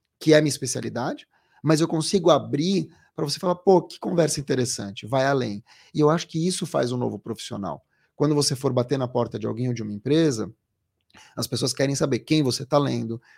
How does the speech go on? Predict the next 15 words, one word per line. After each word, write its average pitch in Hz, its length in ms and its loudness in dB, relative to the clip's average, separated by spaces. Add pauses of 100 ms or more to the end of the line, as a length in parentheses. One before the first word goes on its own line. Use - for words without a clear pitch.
por 151 120 0
que 156 140 2
que 131 80 -8
você 131 80 -4
segue 117 320 -4
os 135 120 -2
outros, 117 480 -2
por - 200 -20
que 175 80 2
que 160 60 -2
você 160 80 0
se 147 140 -2
veste 131 460 0
desse 107 240 -4
jeito. 120 380 -2